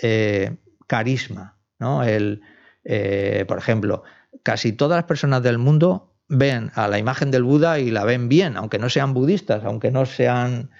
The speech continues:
eh, el, eh, entendidos en la filosofía budista o al Dalai Lama. Siempre hay personas carismáticas en el sentido de que solo por verlos te caen bien. Y eso es una cualidad que se consigue con el regocijo.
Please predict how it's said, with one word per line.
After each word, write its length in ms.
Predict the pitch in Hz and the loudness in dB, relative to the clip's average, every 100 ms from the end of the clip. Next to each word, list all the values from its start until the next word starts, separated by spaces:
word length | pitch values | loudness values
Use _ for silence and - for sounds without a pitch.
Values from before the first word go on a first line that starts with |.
| _ | _
eh, 420 | 127 123 123 117 117 | -6 -2 0 0 0
el, 360 | 120 127 127 - | 0 -2 -4 -8
eh, 400 | - - 123 123 | -10 -8 -6 -4
entendidos 600 | 123 120 113 127 151 120 120 | -2 -2 2 2 2 2 -2
en 300 | 117 117 - | -2 -4 -2
la 180 | 123 113 | -2 0
filosofía 460 | 120 110 110 131 | -2 -2 0 0
budista 560 | 120 127 175 - 110 113 - - - - | 2 2 2 0 -8 -8 -20 -20 -20 -6
o 200 | 104 101 | 0 0
al 120 | 101 | 2
Dalai 260 | 101 117 | 2 2
Lama. 400 | 117 165 143 98 - | 2 0 -2 -4 -2
Siempre 300 | 143 151 175 | 0 2 2
hay 80 | |
personas 520 | 160 143 - 156 175 170 _ | 0 -2 0 -2 -2 -6 _
carismáticas 840 | 127 117 104 127 143 147 160 175 | -4 -2 -4 -2 0 0 -2 -2
en 80 | 135 | -4
el 80 | 120 | -2
sentido 340 | 117 110 143 | -4 2 2
de 220 | 147 147 151 | 4 2 4
que 260 | 165 170 - _ _ - | 2 0 -8 _ _ -6
solo 300 | - 175 156 | 0 2 2
por 160 | 135 | 2
verlos 320 | 135 147 180 | 2 2 2
te 100 | - | 0
caen 240 | 127 120 113 | -2 -2 0
bien. 300 | 110 101 - | -2 -2 -6
Y 100 | - | -2
eso 100 | 156 | 2
es 80 | 175 | 4
una 200 | 170 147 | 4 4
cualidad 540 | 156 147 147 165 196 - _ _ | 2 2 2 2 -2 -10 _ _
que 100 | - | -4
se 140 | - 113 | -2 -2
consigue 460 | 113 - 127 143 | -2 0 2 2
con 180 | 139 104 | 2 -2
el 320 | 95 92 95 98 | 0 -2 -4 -2
regocijo. 520 | 101 95 - - - | -4 -4 -8 -10 -14